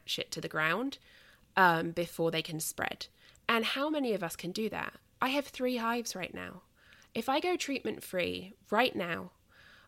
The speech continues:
um, and those mite levels reach a high level, I could lose all three hives.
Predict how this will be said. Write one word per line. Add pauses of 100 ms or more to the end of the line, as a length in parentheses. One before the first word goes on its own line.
(140)
um, (460)
and
those
mite
levels
reach (200)
a
high
level, (680)
I
could
lose
all
three
hives.